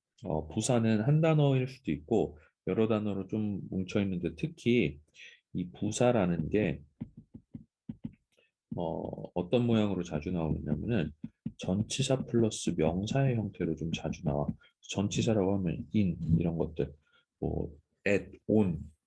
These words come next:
이런 짧은 단어들 있지. 어, 얘네가 이제 장소나 뭐 시간 같은 걸 나타낼 때 쓰이기 때문에 얘네랑 같이 합쳐져서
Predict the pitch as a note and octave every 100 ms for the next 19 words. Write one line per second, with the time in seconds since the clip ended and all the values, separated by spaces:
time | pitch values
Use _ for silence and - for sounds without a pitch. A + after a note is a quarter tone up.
0 | _ _ E2 D#2+ B2 D#3+ E3 C#3+ A#2 A2
1 | - - - A2 - - - - D#2 E2
2 | D2+ B2 A#2 D2 D2 D2+ - - _ -
3 | D#2+ F2+ F#2 G2+ E2 E2+ D2+ D#2 D2 -
4 | A#2+ C3+ B2 A2+ G2+ E2 C#2+ - F2 D2+
5 | D2 - C#3 C3+ C3 D#2 D2+ A2+ F2 D#2+
6 | - _ _ _ _ _ - - F2+ F2
7 | A#2 A#2 F#2+ - C3 - C3 D2+ D#2 C#3
8 | C#3+